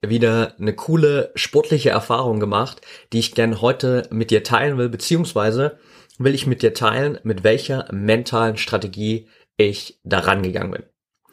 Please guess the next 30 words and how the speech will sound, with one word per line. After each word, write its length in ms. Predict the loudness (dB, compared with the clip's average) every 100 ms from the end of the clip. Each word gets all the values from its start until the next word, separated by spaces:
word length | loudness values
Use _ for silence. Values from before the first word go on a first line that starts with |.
| -20 _
Bedeutet, 600 | 2 4 4 2 2 0 -8
ich 140 | 4
werd 280 | 4 4 -2
jetzt 320 | 2 2 2
gleich 280 | 0 0 2
mal 120 | -2
hier 200 | 2 2
ein 80 | 2
kleines 380 | 2 0 2 0
Recap 340 | -2 -2 -4
machen 320 | -2 -2 -2
von 300 | -6 0 2
meinem 420 | 2 2 4 2 -2 -12 -20 -16 -2
ersten 680 | -2 -2 -2 0 0 -4 -8
CrossFit-Workout, 1300 | 2 2 2 0 -2 -2 -4 2 2 2 0 0 0
das 120 | -2
ich 160 | -2
jetzt 180 | -2 0
hier 140 | -2 0
in 100 | -2
Berlin 300 | -2 -2 -2
wieder 200 | -2 0
hatte 440 | 0 2 0 -2 -16 -20 -20 _
und 440 | 4 4 2 -2 -8
wie 240 | -4 -4
ich 180 | -6 -4
mental 440 | 0 0 0 -2
da 100 | 0
rangegangen 520 | 0 0 0 -4 -6 -8
bin. 180 | -12